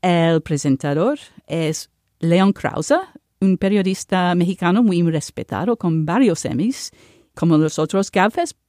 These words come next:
será una discusión animada de las noticias de la semana, un panel de periodistas, profesores y personajes hispanohablantes sobre la política, pero a veces de cultura y deportes.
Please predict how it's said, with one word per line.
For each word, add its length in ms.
será 420
una 160
discusión 640
animada 640
de 120
las 220
noticias 580
de 100
la 100
semana, 680
un 120
panel 500
de 240
periodistas, 1300
profesores 760
y 60
personajes 680
hispanohablantes 1040
sobre 340
la 120
política, 840
pero 180
a 60
veces 500
de 120
cultura 500
y 80
deportes. 640